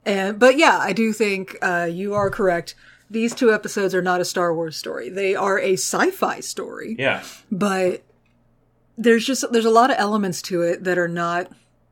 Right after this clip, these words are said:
Speaker 1: it kind of, it, I would file the, these two episodes in the same category as midichlorians. Remember when they first mentioned
Speaker 2: Oh.
Speaker 1: midi-, midichlorians in episode one, and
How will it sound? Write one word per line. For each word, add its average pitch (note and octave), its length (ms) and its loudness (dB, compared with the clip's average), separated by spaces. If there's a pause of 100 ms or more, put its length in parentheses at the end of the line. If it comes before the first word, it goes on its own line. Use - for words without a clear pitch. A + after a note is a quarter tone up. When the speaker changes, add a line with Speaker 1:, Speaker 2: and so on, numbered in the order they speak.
(1200)
Speaker 1:
it B3 120 4
kind E4 300 2
of, F4 320 4
it, - 440 6
I G3+ 140 4
would C#4 220 4
file A3+ 640 4
the, F#3+ 260 0
these G#3+ 240 -2
two F#3+ 140 0
episodes F3 480 0
in G3 120 -4
the F#3 80 -4
same F#3 240 -2
category F3 640 0
as E3+ 360 0
midichlorians. F#3 1160 -2 (840)
Remember A#3+ 240 4
when A3 180 8
they F#3 100 0
first G#3 380 0
mentioned G3 360 0
Speaker 2:
Oh. F3 40 0 (100)
Speaker 1:
midi-, G3 260 -2
midichlorians F3+ 460 -2
in E3+ 60 -4
episode E3+ 380 -2
one, F3 360 -4
and F3 420 -10